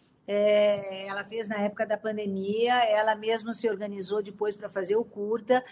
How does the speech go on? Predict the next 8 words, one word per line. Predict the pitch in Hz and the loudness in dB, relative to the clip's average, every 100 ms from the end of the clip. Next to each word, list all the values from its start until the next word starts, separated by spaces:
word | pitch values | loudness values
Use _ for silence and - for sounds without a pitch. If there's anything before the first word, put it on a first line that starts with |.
| - - | -18 -2
pra | 196 | -2
produzir, | 196 226 220 220 180 196 233 | 4 4 4 -2 -2 0 0
pra | 226 214 | 2 0
dirigir, | 190 233 214 170 175 208 240 247 | 0 -2 -2 -4 -4 0 4 6
ela | 214 208 220 226 220 - - - | 6 8 6 6 0 -14 -20 2
a, | - 214 202 - _ - | 6 6 6 -6 _ 0
a, | 226 233 | 2 6
orquestrou | 254 285 - 302 285 - 269 320 330 | 8 8 4 0 -2 -2 2 4 4